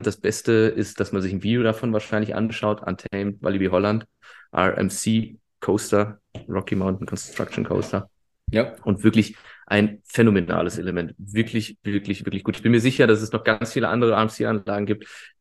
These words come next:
Speaker 1: die, äh, ähnlich gute Fahrfiguren haben. Ich habe auch gehört, hier aus, ähm, d, d, d, d, d,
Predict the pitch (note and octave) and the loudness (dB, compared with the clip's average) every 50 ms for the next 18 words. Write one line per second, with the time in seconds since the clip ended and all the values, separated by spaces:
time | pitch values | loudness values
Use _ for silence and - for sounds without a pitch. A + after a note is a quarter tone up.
0 | - - G#2+ G#2 G#2+ G2+ G2 - G#2+ - - G2 G2+ G2 G2 - A2+ A#2+ B2+ A#2 | -4 -2 0 0 0 0 0 -2 -2 -2 0 0 2 2 2 4 4 4 4 2
1 | - - A#2 A#2 - B2 A2+ A2+ A#2 - A#2 G#2+ A2+ - - A2+ A#2 A2+ A2+ A2 | 0 -2 -4 -2 0 -2 -2 -2 -2 0 0 0 0 0 -2 -2 2 2 2 2
2 | G#2+ G#2 G#2+ A2 A#2 A#2+ A2+ G#2 - - G#2 E2+ F#2 F#2 - G2+ G2 G2 - - | 2 2 2 2 2 0 -2 -2 0 0 0 0 2 2 2 2 2 2 0 0
3 | - G2+ F#2+ F2+ - F2+ F#2 F2+ - - - - - E2+ E2+ E2+ E2+ E2+ E2+ E2+ | 0 2 2 4 2 2 0 -2 -4 -10 -8 -4 -2 -2 0 -2 -2 -4 -6 -6
4 | E2+ - - F2+ F#2 F#2 - - - - - - - G2+ - - - - _ - | -6 -4 -4 -4 -4 -4 -6 -10 -12 -12 -10 -8 -8 -8 -8 -8 -12 -10 _ 2
5 | G#2 G#2 G#2 G2+ | 4 4 4 4